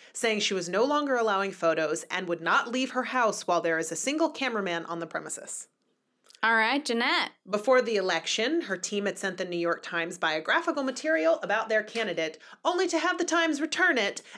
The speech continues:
Speaker 1: and run a mocking editorial urging Montanans to vote for Rankin because, quote, "if she is elected to Congress, she will improve that body aesthetically, for she is said to be tall with a wealth of red hair,"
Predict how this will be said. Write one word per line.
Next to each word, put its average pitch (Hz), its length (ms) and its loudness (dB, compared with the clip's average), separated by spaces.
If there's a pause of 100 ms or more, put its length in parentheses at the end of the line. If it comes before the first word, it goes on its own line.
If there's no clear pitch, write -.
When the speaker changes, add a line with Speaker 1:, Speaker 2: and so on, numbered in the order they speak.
Speaker 1:
and 208 120 0
run 208 140 2
a 190 60 2
mocking 214 440 2
editorial 170 680 2
urging 262 320 2
Montanans 233 680 -2
to 196 80 -2
vote 170 260 0
for 190 160 -2
Rankin 180 360 -4
because, 226 600 2
quote, 208 420 0 (240)
"if 226 100 -2
she 240 120 0
is 214 100 0
elected 285 400 2
to 269 80 -2
Congress, 320 500 2 (200)
she - 180 0
will 247 200 8
improve 254 500 4
that 254 240 2
body 269 340 4
aesthetically, 220 800 2 (160)
for 220 100 2
she 240 160 2
is 208 140 2
said 269 180 2
to 220 80 2
be 202 160 0
tall 196 560 4
with 185 140 2
a 180 60 4
wealth 262 300 4
of 180 160 0
red 220 200 2
hair," 185 480 0